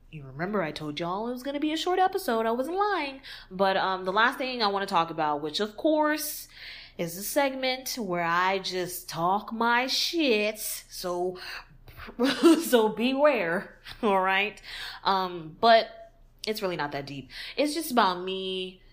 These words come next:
getting tired of people complaining that either they're not on,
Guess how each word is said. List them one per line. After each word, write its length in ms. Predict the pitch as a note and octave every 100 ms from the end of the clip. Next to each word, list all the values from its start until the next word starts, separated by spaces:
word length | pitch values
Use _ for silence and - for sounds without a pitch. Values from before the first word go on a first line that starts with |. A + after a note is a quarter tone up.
| -
getting 300 | G3 F#3 E3
tired 1040 | - - A#3+ A3+ A3 G#3+ G#3 G#3 G3+ G3+ G#3 - -
of 200 | - E3
people 320 | - A3+ G#3
complaining 1400 | F3 F3 D#3 - B3 A#3+ B3 B3 B3 B3 B3 A#3+ A#3+ A#3 A#3 - -
that 280 | F#3 D#3 - - -
either 300 | B3 B3 G3+
they're 320 | F3 A3+ C4+
not 280 | C4 B3 B3
on, 640 | B3 A#3+ A#3 A#3 A#3 A3+